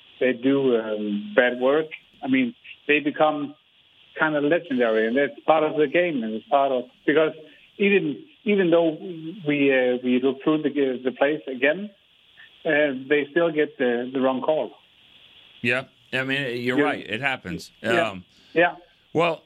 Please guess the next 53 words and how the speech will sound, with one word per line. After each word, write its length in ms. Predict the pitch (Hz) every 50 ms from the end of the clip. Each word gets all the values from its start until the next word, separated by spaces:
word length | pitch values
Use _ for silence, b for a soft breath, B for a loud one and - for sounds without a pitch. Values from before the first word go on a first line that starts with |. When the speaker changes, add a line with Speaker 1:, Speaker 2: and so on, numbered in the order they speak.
| _ _ _ _
Speaker 2:
thanks, 300 | - 190 214 208 - -
Claus. 360 | - 190 180 175 170 170 165
Thanks, 280 | - 185 180 170 - -
thanks 260 | - 185 180 170 -
for 120 | - 180
Speaker 1:
Okay. 260 | 190 156 208 208 202
Speaker 2:
the, 60 | 202 -
for 140 | - 170
the 100 | 147 147
call 280 | 143 - 170 156 151 151
there. 340 | 139 143 143 139 139 139 123
Uh, 280 | 131 131 127 127 127
thanks 240 | 131 - 160 156 -
for 100 | - 156
the 80 | 139 135
support 480 | - - 127 - - 147 139 135 123
too. 240 | - - 151 143 135
I 140 | 127 120 120
always, 440 | 117 123 120 120 120 117 110 113 117
uh, 160 | 110 110 107
appreciate 540 | 107 104 - 131 117 - - 117 113 107 98
you 320 | 101 110 107 104 113 113
guys 340 | 110 113 110 107 107 107 107
from, 280 | - - 107 104 101 98
uh, 540 | 98 95 95 92 92 90 87 82 78 - 92
from, 300 | - - 104 101 95 -
you 120 | - 104 107
know, 60 | 95
that 140 | 95 98 95
are 60 | 95
out, 180 | 101 101 73
out 140 | 82 104 104
of 60 | 95
the 60 | 85 92
country, 540 | - - 107 104 104 - 104 98 98 95
and, 160 | 95 92 92 -
and 200 | 52 87 92 90
I 60 | 87
know 220 | 95 95 92 92
it's 140 | 95 92 -
a 80 | 85 85
lot 280 | 87 85 82 78 67
more 200 | 73 92 90 85
difficult. 580 | 87 90 101 95 - - - 92 85 80 - B B B B B B
Um, 540 | - 92 98 95 90 90 87 90 85 78 78
but 160 | - 98 95
thank 260 | - 123 113 110 - -
you 100 | 101 98
for 140 | - 104
the 80 | 92 92
call. 260 | - - 117 107 98
I, 160 | 85 101 104
I, 260 | 92 - - - 78